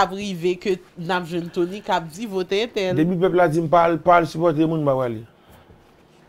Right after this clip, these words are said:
Speaker 1: E si
Speaker 2: Pèp
Speaker 1: sa
Speaker 2: la di m al sipote moun,
Speaker 1: Mhm.
Speaker 2: m prale.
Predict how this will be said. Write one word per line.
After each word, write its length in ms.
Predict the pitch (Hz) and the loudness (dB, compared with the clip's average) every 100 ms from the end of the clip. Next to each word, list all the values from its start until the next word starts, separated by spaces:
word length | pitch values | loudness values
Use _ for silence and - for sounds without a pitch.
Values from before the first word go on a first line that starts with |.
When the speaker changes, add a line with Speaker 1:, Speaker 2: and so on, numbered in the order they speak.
| _ - | _ -6
Speaker 1:
E 140 | 190 | -4
si 280 | 208 - 196 175 170 156 151 156 _ _ _ _ _ _ _ _ | -4 -8 -10 -8 -8 -8 -10 -14 _ _ _ _ _ _ _ _
Speaker 2:
Pèp 320 | - - 165 | -18 6 8
Speaker 1:
sa 80 | 165 | 10
Speaker 2:
la 140 | 165 | 10
di 80 | 135 | 8
m 80 | 156 | 4
al 80 | 156 | 4
sipote 320 | - 175 147 165 | 2 2 4 4
moun, 240 | 180 208 | 2 -2
Speaker 1:
Mhm. 300 | 170 156 160 | -6 -8 2
Speaker 2:
m 80 | 131 | 6
prale. 240 | 151 170 | 6 4